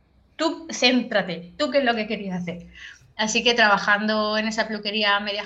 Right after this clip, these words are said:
ahí en esa perfumería media jornada, eh, me formé como maquilladora en una escuela de Barcelona y que tampoco me enseñaron muchas más cosas, la verdad, la desgracia. A veces hay que elegir bien la escuela, de verdad. Y,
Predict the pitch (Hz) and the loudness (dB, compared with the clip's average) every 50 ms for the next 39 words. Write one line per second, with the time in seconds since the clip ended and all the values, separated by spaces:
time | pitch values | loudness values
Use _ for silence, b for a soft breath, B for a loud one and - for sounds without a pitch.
0 | - - 208 208 202 202 202 202 202 - 214 202 202 214 202 - 214 208 208 214 | -8 -6 -4 -4 -4 -4 -6 -6 -6 -6 -6 -4 -4 -4 -4 -4 -2 -2 0 0
1 | 208 208 208 214 214 220 247 254 277 285 302 311 349 415 - - - _ _ - | 0 0 0 -2 -2 -2 -2 2 4 4 6 6 4 2 0 -6 -18 _ _ -8
2 | 214 202 196 190 190 190 185 185 180 185 180 180 190 180 - - 190 185 185 185 | -6 -4 -4 -2 -2 0 0 0 0 -2 -2 -2 -2 -4 -4 -4 -4 -2 -2 -4
3 | 180 185 196 190 190 190 190 190 185 202 190 190 202 220 226 214 202 180 180 180 | -2 -2 -2 -2 0 0 0 0 0 0 0 2 2 2 2 2 0 0 -2 -2
4 | 175 175 202 202 202 202 196 190 190 190 190 190 190 190 190 196 196 196 196 - | -4 -4 -4 -4 -2 -2 -2 -2 0 0 0 0 0 0 0 0 -2 -2 -2 -4
5 | 233 240 269 277 302 320 - - - B B B B B B B B B B B | -2 0 0 2 2 0 0 -4 -8 B B B B B B B B B B B
6 | B _ _ _ _ _ - 233 233 226 220 214 214 208 202 202 196 196 190 185 | B _ _ _ _ _ -2 0 0 2 2 2 0 0 -2 -4 -4 -4 -6 -4
7 | 180 208 196 175 180 175 170 175 180 175 180 180 180 180 180 - 190 180 180 180 | -4 -4 -2 0 0 -2 -2 -2 -4 -4 -2 -2 -4 -4 -6 -8 -8 -6 -4 -4
8 | 175 180 175 175 175 170 170 170 170 170 170 170 170 170 - 185 180 190 190 - | -2 -2 -2 -2 -2 -4 -4 -6 -10 -10 -12 -12 -14 -12 -10 -6 -6 -6 -6 -6
9 | - 233 220 233 208 190 175 170 170 185 196 202 190 175 165 165 170 185 196 180 | -6 -6 -4 -4 -2 -2 -4 -4 -4 -4 -4 -4 -4 -4 -6 -8 -8 -10 -10 -10
10 | - 226 254 - - 175 160 156 170 175 - 185 180 175 175 165 170 - - 180 | -10 -12 -12 -12 -10 -10 -10 -10 -10 -12 -12 -8 -6 -6 -6 -6 -6 -6 -6 -6
11 | 185 185 196 196 185 180 - 208 202 185 190 190 185 175 175 175 175 175 208 208 | -6 -6 -6 -6 -6 -6 -6 -8 -6 -6 -4 -4 -4 -4 -4 -4 -6 -8 -8 -8
12 | 214 240 262 - - _ - 180 170 160 156 165 175 190 175 - - - _ _ | -6 -8 -8 -10 -16 _ -10 -8 -8 -8 -6 -6 -8 -8 -10 -12 -20 -20 _ _
13 | B B B B B B B B B B B _ - 226 220 214 214 208 202 196 | B B B B B B B B B B B _ -2 0 2 2 2 2 0 0
14 | 196 190 185 180 180 175 170 170 156 151 151 147 139 131 127 - - - | 0 0 0 0 0 0 0 -2 -4 -6 -6 -6 -6 -6 -8 -12 -14 -18